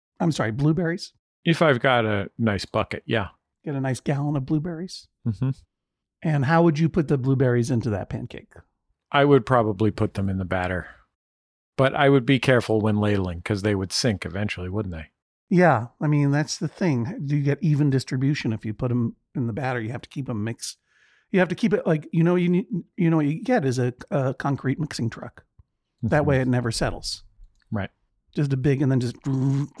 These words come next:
Speaker 1: it's constantly turning. The berries are getting distributed all the time.
Speaker 2: You're making a ton of sense here, John.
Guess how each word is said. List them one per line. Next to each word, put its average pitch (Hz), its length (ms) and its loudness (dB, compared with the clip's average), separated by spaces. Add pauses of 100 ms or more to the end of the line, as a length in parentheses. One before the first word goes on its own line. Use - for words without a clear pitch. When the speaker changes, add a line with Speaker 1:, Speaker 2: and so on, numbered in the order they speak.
(460)
Speaker 1:
it's 123 240 -4 (180)
constantly 156 380 2
turning. 135 400 2
The 127 80 0
berries 127 280 0
are 127 60 -4
getting 131 200 0
distributed 123 440 -4
all 107 140 -4
the 107 60 -8
time. 95 300 -10 (320)
Speaker 2:
You're 113 140 0
making 110 240 2
a 104 80 0
ton 107 240 0
of 101 80 -2
sense 104 280 -2
here, 92 120 -6
John. 95 300 -6